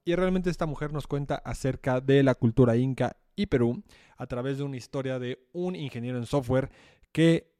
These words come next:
tiene un hermano que cae en coma y para poder salvarlo tiene que meterse a investigar en qué trabajaba su hermano y por qué cayó en coma.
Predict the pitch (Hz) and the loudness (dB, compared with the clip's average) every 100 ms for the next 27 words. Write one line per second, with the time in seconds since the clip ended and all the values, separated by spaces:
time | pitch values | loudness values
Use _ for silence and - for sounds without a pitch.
0 | _ 165 180 160 127 139 143 - - 131 | _ 0 2 4 4 4 2 0 -2 0
1 | 131 127 156 143 104 - - - _ _ | 0 2 2 2 -2 -8 -18 -20 _ _
2 | - 175 160 _ - 117 110 110 120 135 | -2 0 0 _ -4 -2 -2 0 0 2
3 | 139 139 156 131 123 139 127 120 117 135 | 2 4 4 2 -2 -4 -4 -4 -4 -4
4 | 120 127 113 - 120 120 120 _ _ - | -4 -4 -6 -6 -6 -6 -8 _ _ -8
5 | 160 190 175 160 143 147 143 135 131 139 | -4 -2 0 2 2 2 0 0 -2 0
6 | 139 - 117 - 113 113 107 107 104 135 | 0 -2 -4 -6 -10 -10 -10 -10 -6 -6
7 | 95 | -8